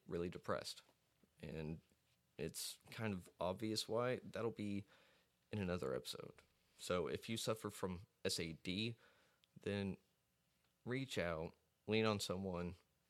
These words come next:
don't hold it in, let it out.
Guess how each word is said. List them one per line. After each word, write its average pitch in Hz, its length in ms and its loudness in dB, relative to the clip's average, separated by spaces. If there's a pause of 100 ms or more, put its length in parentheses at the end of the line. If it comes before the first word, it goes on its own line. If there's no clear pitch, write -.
(140)
don't 95 280 -2 (200)
hold 87 240 0
it 80 140 -2 (320)
in, 95 360 -2 (680)
let 82 120 0
it 95 100 2
out. 82 220 -2